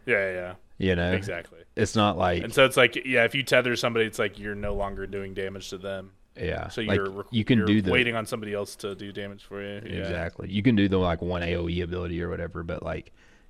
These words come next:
Speaker 2: yeah, you don't have a sword. You no longer have a weapon. So, um, what do you think about it being a knock-up?
Speaker 1: Uh, that's fine. I think knock-up is, uh, the strongest C C in the game. It's not a very long knock-up, so it's not like,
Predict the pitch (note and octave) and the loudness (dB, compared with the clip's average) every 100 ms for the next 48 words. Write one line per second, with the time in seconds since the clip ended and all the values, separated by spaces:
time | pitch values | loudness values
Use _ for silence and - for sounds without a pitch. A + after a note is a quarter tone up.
0 | - _ _ _ - D#2+ D2 - F2+ G2 | -20 _ _ _ -4 -2 -2 -4 2 4
1 | F2+ E2+ F2 E2+ - - D#2+ D2 - F2 | 4 4 0 -2 -4 -6 -6 -6 -6 -4
2 | F2 E2+ E2 D#2+ D#2 D#2 - E2+ - F#2+ | -2 -2 -2 -4 -6 -8 -12 -12 -12 -12
3 | - - D#2+ E2 - - - - - - | -10 -6 -6 -6 -10 -20 -20 -20 -20 -20
4 | _ _ - - - D#2+ D#2+ D#2 - - | _ _ -20 -14 -8 -4 -4 -6 -8 0
5 | G#2+ A2 A2+ G#2+ A2 F#2+ G2+ E2 D#2+ F2+ | 4 6 6 6 6 6 4 2 2 4
6 | A#2+ F#2+ - - - - - - - - | 4 0 -4 -12 -20 -20 -20 -20 -20 -20
7 | - - _ - - - - - C3+ C#3 | -20 -20 _ -18 -14 -14 -16 6 12 12
8 | C#3 C#3+ D3 B2+ D#3+ - D#3 E3+ A2+ C#3 | 12 12 12 12 12 12 12 12 10 8
9 | G#2+ A2 A2 A2+ A#2 G#2+ G2+ G#2+ G#2 G#2 | 10 10 12 8 8 6 8 10 12 12
10 | G2 A2+ A2+ - A2 A2+ G#2+ G#2+ A#2 A#2 | 10 8 8 6 4 4 4 6 6 6
11 | A#2 A2+ D3 D#3 G2+ A#2+ G#2+ F#2+ A2+ C3+ | 4 10 12 12 12 10 10 10 10 12
12 | C3+ C#3 E3+ E3+ - F#2+ - A2 - - | 10 10 10 8 8 4 6 2 2 0
13 | - | -6